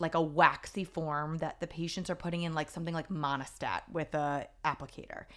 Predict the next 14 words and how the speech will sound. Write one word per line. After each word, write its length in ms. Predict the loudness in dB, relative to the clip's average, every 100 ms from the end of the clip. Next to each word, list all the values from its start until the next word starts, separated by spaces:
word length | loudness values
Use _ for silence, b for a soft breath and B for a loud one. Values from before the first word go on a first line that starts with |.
| b b b
And 180 | 2 4
they're 140 | 4 2
putting 380 | 0 0 2
that 180 | 2 2
in 220 | 0 -2 0
vaginally 560 | 4 4 4 0 -2 0
or 100 | 0
rectally, 460 | 0 -2 -4 -4 -2
and 80 | -2
that 100 | -2
helps 380 | -2 -4 -4 -6
reduce 580 | -6 -4 -4 -4 -6 -8
muscle 280 | -8 -10
spasm. 600 | -10 -6 -4 -4 -8 -10